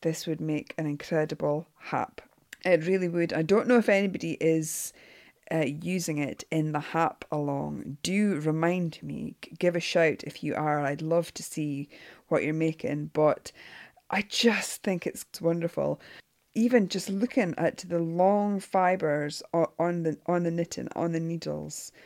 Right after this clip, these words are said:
I just love that. There is nothing more beautiful than a yarn that shows its character and sh-, talks of the animal that it came from, but also, it also speaks of,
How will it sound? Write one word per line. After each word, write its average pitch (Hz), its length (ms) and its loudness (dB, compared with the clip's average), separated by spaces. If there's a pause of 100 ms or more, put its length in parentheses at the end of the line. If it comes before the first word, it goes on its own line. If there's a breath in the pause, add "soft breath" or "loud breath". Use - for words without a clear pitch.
(420 loud breath)
I 190 80 -4
just - 320 4
love 208 220 6
that. - 240 2
There 190 120 0
is 202 160 -2
nothing 220 880 0
more 180 420 6
beautiful 165 680 -4 (380 loud breath)
than 160 280 6
a 143 80 2
yarn 170 540 2
that - 160 -2
shows 160 500 2
its - 200 -6
character 165 720 -2
and 151 200 -4
sh-, - 120 -6 (100)
talks - 440 8
of 165 340 2
the 147 220 2
animal 170 400 2
that 151 120 0
it - 120 -6
came 170 240 -2
from, 143 260 -2
but - 140 -6
also, 147 680 0 (380 loud breath)
it 175 160 4
also 220 320 10
speaks - 340 -6
of, 156 280 -4